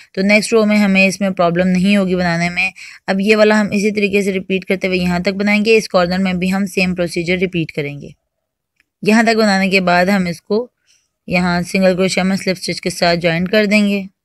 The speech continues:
और बस फिर इसको हमने गोल गोल बनाते जाना है। अब हमारे पास कोई भी कॉर्नर नहीं आएगा, हमने कॉर्नर को नहीं बढ़ाना।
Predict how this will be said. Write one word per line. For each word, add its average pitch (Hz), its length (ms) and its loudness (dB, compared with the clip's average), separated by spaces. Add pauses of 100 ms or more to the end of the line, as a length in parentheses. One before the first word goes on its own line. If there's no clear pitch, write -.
(1400)
और 202 100 2
बस 220 300 4
फिर 214 160 2
इसको 220 220 0
हमने 196 280 2
गोल 190 260 4
गोल 180 180 2
बनाते 170 400 0
जाना 170 280 0
है। 175 220 -2
अब 180 120 -2
हमारे 180 300 0
पास 180 480 -2 (520)
कोई 202 140 4
भी 202 140 0
कॉर्नर 185 420 2
नहीं 190 280 2
आएगा, 175 300 2
हमने 170 280 -2
कॉर्नर 165 400 -2
को 180 160 -6
नहीं 170 300 -2
बढ़ाना। 147 480 -6